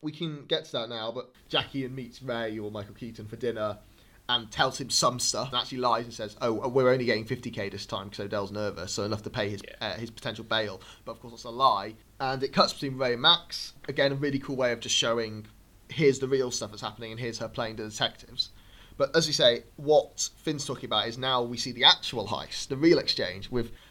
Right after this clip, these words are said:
Speaker 1: uh, Jackie's like, you know, you see her hiding the money, putting some of it in one bag and some of it in another in the airplane toilet and, like, stuffing it to make it look more full.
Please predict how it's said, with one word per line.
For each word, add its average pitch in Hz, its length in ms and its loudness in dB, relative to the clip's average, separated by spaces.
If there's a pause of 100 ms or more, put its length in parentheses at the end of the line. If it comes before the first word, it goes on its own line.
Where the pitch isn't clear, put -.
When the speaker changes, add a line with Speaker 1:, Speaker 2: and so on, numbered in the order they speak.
(120)
Speaker 1:
uh, 127 220 -2
Jackie's 139 480 0
like, 117 200 -6 (440)
you 123 80 -8
know, 117 60 -6
you 113 60 -6
see 139 180 0
her 123 180 2
hiding 123 380 2
the 117 80 -8
money, 113 480 -8 (260)
putting 123 220 -8
some 131 260 0
of 113 100 -4
it 120 80 0
in 117 120 -8
one 113 200 -2
bag 113 360 2
and 135 80 -10
some 117 160 -2
of 110 80 -8
it 104 60 -8
in 117 80 -6
another 110 440 -2 (300)
in 113 160 -8
the 113 120 -4
airplane 113 380 0
toilet 113 320 0
and, 117 80 -6
like, 110 120 -4
stuffing 135 400 0
it 135 140 -2
to 123 60 -10
make 110 200 -6
it 98 60 -8
look 101 140 -8
more 117 140 -2
full. 147 340 -2